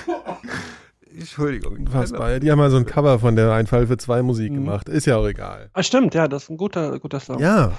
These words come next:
Speaker 2: das
Speaker 3: Also
Speaker 2: war
Speaker 3: die
Speaker 2: eine
Speaker 3: haben nur
Speaker 2: gute
Speaker 3: das,
Speaker 2: Band.
Speaker 3: das, das, das, äh, dieses, dieses
Speaker 2: Ja, ja,
Speaker 3: Hook,
Speaker 2: klar,
Speaker 3: ne?
Speaker 2: klar.
Speaker 3: Diese,
Speaker 2: Ja,
Speaker 3: diese,
Speaker 2: ja, ja,
Speaker 3: dieses
Speaker 2: ja,
Speaker 3: Keyboard-Riff.
Speaker 2: ja, ja.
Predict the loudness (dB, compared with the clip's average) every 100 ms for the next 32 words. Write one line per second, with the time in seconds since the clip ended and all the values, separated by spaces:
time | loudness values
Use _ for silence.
0 | -8 -2 2 4 6 6 6 6 4 4
1 | 4 2 0 -2 -2 -4 -18 _ -6 -6
2 | -10 -10 -6 -4 -2 -4 -8 -4 -4 -6
3 | -8 -8 -8 -10 -14 -18 _ _ _ _
4 | _ _ -6 0 4 4 2 2 4 4
5 | 4 4 4 4 4 2 0 0 0 2
6 | 2 0 -4 -8 -4 -6